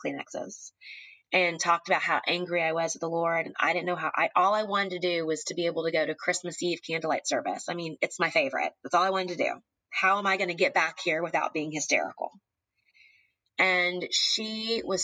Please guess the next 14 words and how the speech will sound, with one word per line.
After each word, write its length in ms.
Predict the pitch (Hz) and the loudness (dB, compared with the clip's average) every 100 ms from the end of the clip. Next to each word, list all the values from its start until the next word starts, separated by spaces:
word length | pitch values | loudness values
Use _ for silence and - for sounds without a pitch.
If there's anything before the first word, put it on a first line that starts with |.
| - | 0
so 200 | 190 185 | 2 2
amazing, 600 | 202 180 170 160 156 156 | 2 0 0 0 0 0
and 100 | 170 | 0
she 220 | - 202 | 0 0
helped 400 | 185 180 170 - | 0 2 2 -2
me 100 | 175 | -2
back 240 | 165 165 - | 0 0 0
on 140 | 165 | -2
the 80 | 165 | 0
road. 480 | 160 139 107 110 - - - - - - - - _ _ - | 2 2 0 -2 -4 -8 -12 -10 -10 -14 -18 -20 _ _ 0
And 580 | 185 180 175 170 170 156 - _ _ _ _ _ _ _ _ _ _ _ _ - | 4 4 2 0 0 -2 -2 _ _ _ _ _ _ _ _ _ _ _ _ -10
somehow 580 | - 226 220 214 208 160 | -2 2 2 2 2 2
I 120 | 180 | 2
decided, 680 | 180 - 180 165 170 170 | -2 -2 0 2 0 0